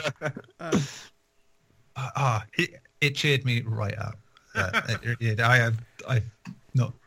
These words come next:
Speaker 2: felt this happy all month. I <laughs> swear to God, it's just, I love a ludicrously bad game, and even though it's not, like, the worst thing ever, it's just made me smile enough that I, I don't care. I love what it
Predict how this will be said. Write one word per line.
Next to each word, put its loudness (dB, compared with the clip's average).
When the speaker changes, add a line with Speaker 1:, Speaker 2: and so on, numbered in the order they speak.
Speaker 2:
felt 2
this -2
happy 0
all 2
month. 0
I 2
<laughs> -6
swear 8
to 6
God, 2
it's 4
just, 2
I 6
love 10
a 8
ludicrously 4
bad 0
game, 0
and 2
even 8
though 8
it's 2
not, 6
like, 0
the 4
worst 6
thing 2
ever, 6
it's -4
just -2
made 6
me 4
smile 2
enough 6
that -2
I, 2
I 6
don't -2
care. -6
I -4
love -4
what -4
it -8